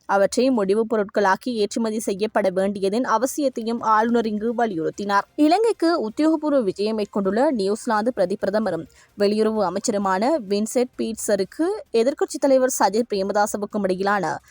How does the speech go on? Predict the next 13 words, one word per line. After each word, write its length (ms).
சந்திப்பு 500
நேற்று 300
எதிர்க்கட்சித் 420
தலைவர் 280
அலுவலகத்தில் 680
இடம்பெற்றது. 520
நாடு 380
இப்போது 400
எதிர்கொள்ளும் 580
பொருளாதார 480
பிரச்சினைகளை 520
தீர்ப்பதற்கு 520
தேவையான 560